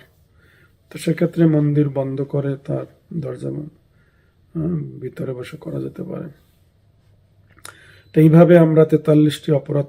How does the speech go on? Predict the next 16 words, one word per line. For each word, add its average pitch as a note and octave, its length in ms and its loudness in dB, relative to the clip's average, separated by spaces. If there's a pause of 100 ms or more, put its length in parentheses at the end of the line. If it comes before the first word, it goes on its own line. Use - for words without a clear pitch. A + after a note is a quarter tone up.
পেয়েছি C#3 320 -8
এই C#3+ 60 0
দুইটা C#3 320 -8
ক্যাটাগরিতে। C3+ 720 -8 (840)
এরপরে F3 460 6
হচ্ছে F3 280 2
প্রচেষ্টার E3+ 760 4
অভাব D3+ 500 4
হেতু D3 400 0
অপরাধ। C3 540 -6 (1700)
আমরা D#3 180 4
অনেক D#3 220 4
সময় D#3+ 240 2
লেথার্জিক D3 760 2
বা C#3+ 120 0
আমরা C#3 580 -2